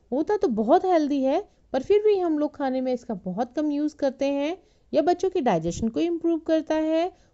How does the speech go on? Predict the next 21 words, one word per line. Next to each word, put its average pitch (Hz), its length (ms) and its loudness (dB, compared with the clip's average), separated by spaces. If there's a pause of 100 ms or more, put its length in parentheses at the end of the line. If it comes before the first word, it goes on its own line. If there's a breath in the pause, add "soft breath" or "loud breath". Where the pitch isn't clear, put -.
(340 soft breath)
कॉन्स्टिपेशन 220 680 -2
को 370 120 2
ठीक 339 320 2
करता 302 280 2
है, 294 340 -2 (320 soft breath)
बच्चों 269 320 0
के 339 120 -4
इम्यून 294 440 0
सिस्टम 269 400 -4
को 240 120 -2
स्ट्रॉन्ग 226 420 -2
बनाता 311 360 0
है 302 220 0
और 165 200 -2
मेमोरी 262 420 0
फंक्शन 262 380 -4
को 226 120 -2
भी 247 180 -2
इम्प्रूव 233 300 -2
करता 190 340 -2
है। 208 300 -2